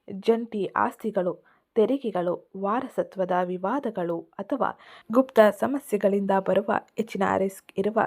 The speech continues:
ಸಂಚಾರದಲ್ಲಿ ಒಂದಾಗಿದೆ. ಜೂಜಾಡಬೇಡಿ ಅಥವಾ ಕುರುಡು ಆರ್ಥಿಕ ರಿಸ್ಕ್‌ಗಳನ್ನು ತೆಗೆದುಕೊಳ್ಳಬೇಡಿ. ಇನ್ನ ಆರ್ಥಿಕ ವ್ಯವಹಾರಗಳಲ್ಲಿ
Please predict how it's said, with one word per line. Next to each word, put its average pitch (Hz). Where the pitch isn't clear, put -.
ಸಂಚಾರದಲ್ಲಿ 202
ಒಂದಾಗಿದೆ. 185
ಜೂಜಾಡಬೇಡಿ 208
ಅಥವಾ 220
ಕುರುಡು 240
ಆರ್ಥಿಕ 220
ರಿಸ್ಕ್‌ಗಳನ್ನು 202
ತೆಗೆದುಕೊಳ್ಳಬೇಡಿ. -
ಇನ್ನ 269
ಆರ್ಥಿಕ 262
ವ್ಯವಹಾರಗಳಲ್ಲಿ 208